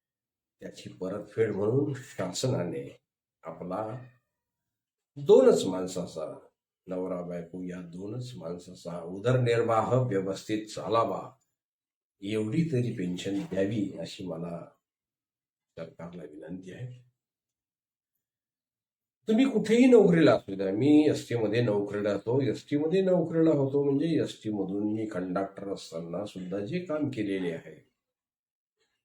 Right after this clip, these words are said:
ते नक्कीच राष्ट्राच्या विकासासाठी,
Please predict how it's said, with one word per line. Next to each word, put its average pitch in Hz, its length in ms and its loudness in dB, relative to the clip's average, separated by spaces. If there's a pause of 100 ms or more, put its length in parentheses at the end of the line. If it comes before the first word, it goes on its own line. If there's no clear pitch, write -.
(140)
ते 143 120 6
नक्कीच 120 680 0
राष्ट्राच्या 117 720 -4 (380)
विकासासाठी, 160 1120 -14